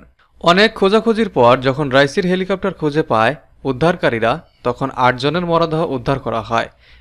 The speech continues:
দ্বিতীয় আরেকজন দেহরক্ষীর মরদেহ খুঁজে পায়নি উদ্ধারকারীরা। এ নিয়ে রহস্য দানা বাঁধলে আসল সত্য উদ্ঘাটন করে সোশ্যাল মিডিয়া।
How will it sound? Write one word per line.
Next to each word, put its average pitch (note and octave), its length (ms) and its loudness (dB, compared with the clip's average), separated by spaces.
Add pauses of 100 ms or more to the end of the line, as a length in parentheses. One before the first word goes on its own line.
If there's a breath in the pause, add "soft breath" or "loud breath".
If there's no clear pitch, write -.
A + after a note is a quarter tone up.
(120 soft breath)
দ্বিতীয় C#3 400 2
আরেকজন F#3 540 0
দেহরক্ষীর D3+ 460 2
মরদেহ C3+ 460 -2
খুঁজে C3+ 320 -2
পায়নি D#3 340 -2
উদ্ধারকারীরা। A#2 880 -4 (420 soft breath)
এ D#3 100 4
নিয়ে G3 160 6
রহস্য G#3 400 4
দানা D#3+ 240 4
বাঁধলে A#2+ 380 -2
আসল C3 400 -2
সত্য E3 380 -2
উদ্ঘাটন C#3+ 520 0
করে A#2+ 320 -4 (140)
সোশ্যাল C#3 440 -4
মিডিয়া। A2+ 520 -2